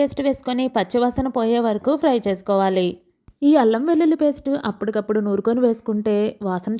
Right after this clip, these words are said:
చాలా బాగుంటుందండి. ఇప్పుడు వంకాయ ముక్కలను యాడ్ చేసుకోవాలి. వంకాయ ముక్కలు కట్ చేసుకునేటప్పుడు ఉప్పు నీటిలో వేసుకోవడం వల్ల వంకాయలు కలర్ చేంజ్ అవ్వకుండా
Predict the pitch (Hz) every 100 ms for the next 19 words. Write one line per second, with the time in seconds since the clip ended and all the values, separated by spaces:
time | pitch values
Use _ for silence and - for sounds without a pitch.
0 | 208 180 196 233 220 208 196 196 190 190
1 | 190 190 _ _ 285 262 269 269 226 185
2 | 220 247 247 - 240 339 349 240 - 190
3 | - 196 185 185 185 - - 208 208 214
4 | 330 320 - 302 269 - 269 262 247 247
5 | 226 226 233 208 214 240 233 240 226 220
6 | 220 214 196 190 190 185 180 175 180 208
7 | 226 233 185 202 208 190 196 190 196